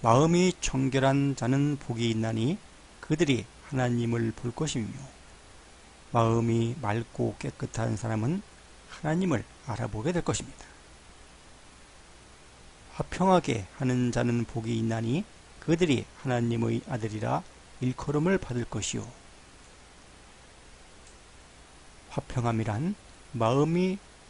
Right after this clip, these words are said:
기쁘고 편안한 상태이고, 나라 사이에 다툼 없이 잘 지내는 사람이고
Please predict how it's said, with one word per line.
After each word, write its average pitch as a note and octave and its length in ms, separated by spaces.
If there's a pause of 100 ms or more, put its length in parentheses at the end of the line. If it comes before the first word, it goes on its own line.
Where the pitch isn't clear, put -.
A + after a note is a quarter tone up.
기쁘고 C#3 720
편안한 A#2 720
상태이고, A#2+ 720 (1200)
나라 C#3+ 400
사이에 D3 500 (140)
다툼 - 420
없이 A#2+ 440
잘 D#3+ 500
지내는 C3+ 600
사람이고 A2+ 680